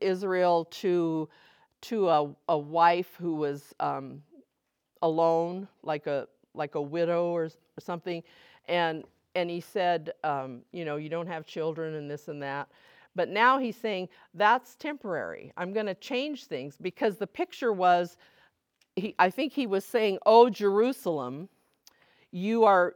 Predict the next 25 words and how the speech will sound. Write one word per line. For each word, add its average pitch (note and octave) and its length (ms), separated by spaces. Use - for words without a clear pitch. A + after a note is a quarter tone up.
you're G3 220
like F3+ 280
a, D#3 260
a, D3 300
a, E3 140
a D#3+ 80
woman F#3+ 380
who's F3 220
alone G3 500
now," B2 360
<clears throat> F3 480
but, E3 480
but F3 340
he F#3 200
was, F3 180
but E3+ 260
now G3+ 240
he's G#3+ 180
saying, F3 300
"But E3+ 120
I'm D#3+ 140
gonna D#3+ 220
bring D3+ 260
kids D#3 320
back." - 380